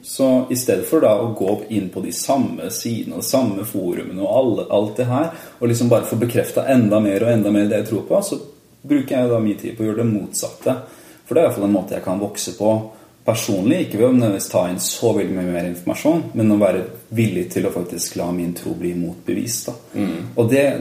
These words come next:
Speaker 1: det er et arbeid som, det krever såpass mye tid og energi at da kan jeg ikke på en måte gå rundt og, eh, lese sladder eller
Speaker 2: Ja, ha, ha
Speaker 1: lese
Speaker 2: det andre.
Speaker 1: informasjon som ikke har noe med det,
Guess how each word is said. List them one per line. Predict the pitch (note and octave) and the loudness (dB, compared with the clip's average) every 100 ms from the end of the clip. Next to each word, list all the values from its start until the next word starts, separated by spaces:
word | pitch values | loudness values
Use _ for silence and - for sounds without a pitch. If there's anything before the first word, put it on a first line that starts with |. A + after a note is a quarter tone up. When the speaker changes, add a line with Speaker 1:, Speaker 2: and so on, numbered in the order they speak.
| - - - _ - | -8 -16 -20 _ -2
Speaker 1:
det | B2 D3 | 4 4
er | A#2 | 4
et | A2+ | 4
arbeid | A#2 G2 F2 F#2 - | 4 4 0 0 0
som, | A2 G2+ F#2+ F#2+ - - _ - | 0 2 0 -6 -12 -20 _ -4
det | A#2 | -2
krever | - A#2+ F#2 G2+ | 2 2 2 0
såpass | G2 - F#2+ G2+ | -2 0 0 0
mye | F#2 F2+ - | -2 -4 -6
tid | - G2 F#2 | -4 -2 -2
og | F#2 | -2
energi | G#2 - G#2 | -2 0 2
at | G2+ - - - - _ _ - | 2 0 -10 -12 -18 _ _ -4
da | A2 G2+ | 2 2
kan | G2+ F#2 | 2 -2
jeg | F2+ | -2
ikke | - | -4
på | G#2+ | -2
en | |
måte | F#2+ F#2 F#2 - - | 0 -2 -6 -8 -10
gå | - F#2+ | -6 -4
rundt | F2+ F2 F#2+ | -4 -4 -2
og, | F#2 F2 - - - - - - - | -2 -2 -10 -18 -20 -20 -20 -20 -12
eh, | - F#2 F2+ F2 - G2+ F#2 - A#2 A#2 - A2+ | -8 -6 -6 -6 -8 -10 -10 -12 -10 -8 -4 0
lese | G#2+ - G#2+ | 0 0 -4
sladder | - F#2 F#2 F#2+ | 0 0 -2 -6
eller | G2 F#2+ | -2 2
Speaker 2:
Ja, | F#2+ | 2
ha, | F#2+ | 2
ha | G#2 | 4
Speaker 1:
lese | A2 F#2 F#2+ | 4 4 4
Speaker 2:
det | A2 | 4
andre. | |
Speaker 1:
informasjon | G#2+ B2+ A2+ G#2+ | 4 4 4 2
som | G#2 G#2+ | 2 0
ikke | - - | 0 2
har | G2 G2+ | 4 4
noe | G#2 G2+ | 4 2
med | G2 F#2+ | 0 0
det, | G#2 G2 | 0 -2